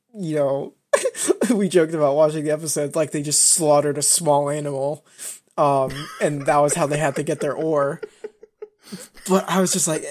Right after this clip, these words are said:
"I, this is silly." But you know what? It's one of those things where maybe, maybe there's some psychological reaction where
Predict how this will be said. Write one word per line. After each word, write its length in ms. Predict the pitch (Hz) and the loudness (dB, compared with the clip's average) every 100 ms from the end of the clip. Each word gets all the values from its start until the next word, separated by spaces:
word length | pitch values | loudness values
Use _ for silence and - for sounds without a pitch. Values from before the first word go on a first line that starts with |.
| 139 | -10
"I, 320 | 131 165 165 - - | -8 -6 -6 -8 -2
this 200 | 185 147 | 0 0
is 360 | 139 139 - - - _ _ _ _ _ - | -4 -4 -6 -8 -20 _ _ _ _ _ 0
silly." 520 | - - 139 131 - | 2 2 0 -4 -2
But 220 | 190 196 | 0 2
you 80 | 196 | 4
know 120 | 277 | 4
what? 220 | 277 285 196 214 | 4 2 0 -4
It's 140 | 196 | -2
one 120 | 240 | -2
of 60 | 294 | 0
those 180 | 262 - | 0 0
things 180 | 160 165 | -4 -4
where 120 | 147 | -4
maybe, 600 | 143 139 147 170 202 202 _ _ | -2 -4 -2 -4 -4 -8 _ _
maybe 560 | 156 147 143 160 202 | -8 -4 -2 -4 -6
there's 220 | 180 170 - | -4 -2 -2
some 180 | 151 | -4
psychological 760 | 170 - 147 160 151 156 143 170 | -2 -2 -2 0 -2 -2 -4 -4
reaction 600 | 143 117 131 - 180 156 | -2 -4 -6 -4 -4 -4
where 400 | 151 139 131 | -2 -2 -4